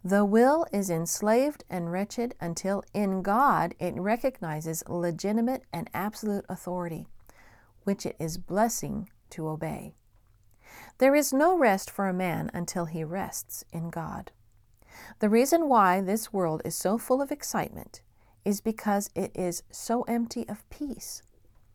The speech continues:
And the reason why it is so empty of peace is because it is so void of God.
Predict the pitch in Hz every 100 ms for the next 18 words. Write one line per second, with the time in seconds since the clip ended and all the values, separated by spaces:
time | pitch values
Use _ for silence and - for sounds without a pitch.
0 | _ _ 220 220 226 226 330 440 320 247
1 | 247 269 156 156 190 196 202 - 180 185
2 | 170 156 - 427 330 - - - - _
3 | _ - - - 208 - 208 - 190 -
4 | 180 170 - - 233 - 196 190 180 180
5 | - - - - 156 170 180